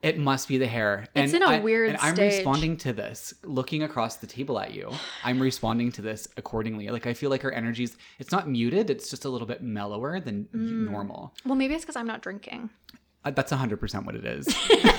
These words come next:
Speaker 1: And just so everybody knows, um, this is our sixty-fourth episode of
Speaker 2: It
Speaker 1: Back Chat.
Speaker 2: is. And, like, we were talking about, okay, what should we do for our sixty-ninth episode? Like, something sexy.
Speaker 1: Yeah,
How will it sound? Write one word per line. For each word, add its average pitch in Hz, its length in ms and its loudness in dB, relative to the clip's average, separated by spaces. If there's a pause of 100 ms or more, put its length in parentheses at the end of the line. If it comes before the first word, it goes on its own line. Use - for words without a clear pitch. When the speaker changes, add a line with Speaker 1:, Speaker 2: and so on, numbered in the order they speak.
(1300)
Speaker 1:
And 175 140 8
just 226 160 4
so 269 120 6
everybody 214 360 10
knows, 131 540 4
um, 123 320 6
this 151 180 0
is 113 160 -2
our 120 300 0
sixty-fourth - 1300 -2
episode 98 600 -6
of 226 100 -2
Speaker 2:
It 233 60 -2
Speaker 1:
Back - 240 2
Chat. 190 280 2
Speaker 2:
is. 190 280 -8
And, 247 200 2
like, 254 180 -2
we 247 140 -4
were 254 100 -2
talking 277 320 -8
about, 196 400 0
okay, 208 220 -2
what 190 140 -4
should - 80 -12
we 254 40 -10
do - 80 -10
for - 80 -8
our 208 80 -4
sixty-ninth 202 500 -8
episode? - 360 -8
Like, 202 140 -6
something 214 300 -6
sexy. - 720 -10
Speaker 1:
Yeah, 135 400 2